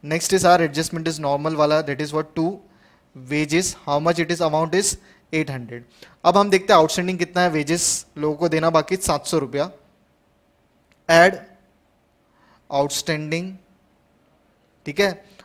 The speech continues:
आउटस्टैंडिंग वेजेस कितना करोगे? सेवन हंड्रेड। तो एट प्लस सेवन हो जाएगा पन्द्रह, फ़िफ़्टीन और दो ज़ीरो, पन्द्रह सौ। वैसे ही आपके पास एक और था,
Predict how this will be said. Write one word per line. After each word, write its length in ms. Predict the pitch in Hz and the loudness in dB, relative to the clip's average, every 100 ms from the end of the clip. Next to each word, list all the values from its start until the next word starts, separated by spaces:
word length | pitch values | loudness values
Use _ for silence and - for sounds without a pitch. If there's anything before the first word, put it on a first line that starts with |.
| _ | _
आउटस्टैंडिंग 480 | 143 147 - 165 170 | -2 -2 -4 -4 -4
वेजेस 440 | 143 135 131 123 - | -4 -6 -6 -6 -8
कितना 320 | 160 - 175 | -10 -4 -2
करोगे? 340 | 160 156 156 185 | 0 0 -2 -4
सेवन 420 | - 156 139 147 | -4 -4 -4 -6
हंड्रेड। 320 | 131 131 175 - - _ _ | -8 -8 -10 -14 -20 _ _
तो 80 | - | -8
एट 220 | 165 170 170 | -2 -2 0
प्लस 200 | 170 175 - - - _ _ _ _ _ - | -2 0 -2 -4 -8 _ _ _ _ _ -16
सेवन 360 | - 147 160 | -6 -2 -2
हो 100 | 156 | -2
जाएगा 280 | 147 151 156 170 - - _ | 0 2 0 -2 -10 -20 _
पन्द्रह, 420 | 151 143 143 147 151 - - - _ | -8 -6 -2 -2 -2 -6 -12 -14 _
फ़िफ़्टीन 380 | - 131 165 165 | -18 -12 -8 -4
और 120 | 147 | -4
दो 140 | 143 147 | -2 -4
ज़ीरो, 280 | 135 147 196 - - _ | -4 -4 -6 -10 -20 _
पन्द्रह 280 | 147 139 151 | -4 0 0
सौ। 160 | 160 175 - - - - | 0 -4 -8 -18 -20 -2
वैसे 220 | 143 - | -2 2
ही 60 | 185 | 4
आपके 280 | 170 - 170 | 4 4 0
पास 220 | 170 170 | 0 0
एक 160 | 156 | 0
और 140 | 165 165 | 2 4
था, 160 | 165 | 2